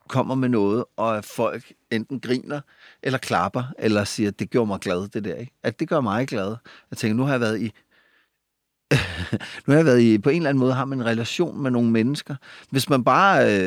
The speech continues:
øh, sidder sig selv, selv og æder en stor islagkage, ikke? Så sidder man bare og tænker, "Hvad fanden skal det gøre godt for?" Ikke? Jeg kan godt lide mennesker, jeg kan godt lide at have kontakt med folk, jeg kan godt lide at, at, øh, at,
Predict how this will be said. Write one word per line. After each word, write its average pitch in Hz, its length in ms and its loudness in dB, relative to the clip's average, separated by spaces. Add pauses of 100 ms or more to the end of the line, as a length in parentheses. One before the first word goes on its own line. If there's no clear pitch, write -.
øh, 95 60 -4
sidder 131 220 -4
sig 117 160 -6
selv, 101 580 -2 (120)
selv 127 400 0
og 117 180 4
æder 107 200 4
en 123 80 -2
stor 135 240 4
islagkage, 117 800 2
ikke? - 160 -10
Så - 100 -10
sidder 165 200 -4
man 117 80 0
bare 104 120 2
og 107 80 0
tænker, 110 200 -2
"Hvad 117 120 0
fanden 156 220 -4
skal 95 200 -8
det 135 140 -2
gøre 160 160 -2
godt 107 220 -6
for?" - 120 -16
Ikke? 143 120 -10 (600)
Jeg 123 60 -12
kan 139 80 -2
godt 156 180 2
lide 185 180 0
mennesker, 143 420 4
jeg 139 40 -4
kan 120 40 -4
godt 123 140 0
lide 156 100 -6
at 143 60 -4
have 135 80 -6
kontakt 120 460 -4
med 151 80 -4
folk, 123 240 2
jeg - 20 -10
kan 120 80 -2
godt 139 160 0
lide 143 280 -2
at, 110 260 0 (680)
at, - 160 -2 (120)
øh, 110 180 0 (120)
at, - 140 -10